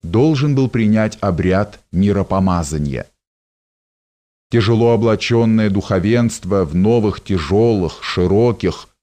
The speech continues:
кованого золота ризах торжественно застыло и ждало его.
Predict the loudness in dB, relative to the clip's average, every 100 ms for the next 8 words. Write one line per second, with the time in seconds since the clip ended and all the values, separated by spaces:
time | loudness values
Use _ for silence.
0 | -4 0 2 2 2 0 0 0 0 0
1 | 0 -2 0 -2 -2 -6 -8 _ _ _
2 | _ _ -4 -2 -2 0 0 -2 -2 0
3 | 0 -2 -4 -4 -2 0 0 -2 -4 -2
4 | 0 0 0 -2 -2 -2 -4